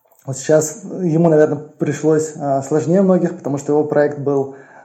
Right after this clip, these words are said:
скажем так, в авангарде первым, и он, м, на себе, м, чувствовал все те ошибки, там,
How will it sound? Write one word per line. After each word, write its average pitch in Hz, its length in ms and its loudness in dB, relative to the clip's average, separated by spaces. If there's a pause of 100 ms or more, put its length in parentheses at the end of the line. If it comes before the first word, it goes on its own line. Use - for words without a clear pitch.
скажем 139 300 -8
так, 139 120 -2
в 143 40 -4
авангарде 156 520 4
первым, 170 500 0 (120)
и 131 100 -4
он, 147 300 -2
м, 139 240 -4
на 147 100 -4
себе, 160 360 0 (680)
м, 139 680 -8
чувствовал 143 380 -2
все 135 300 -6
те 160 180 2
ошибки, 147 380 0
там, 123 440 -10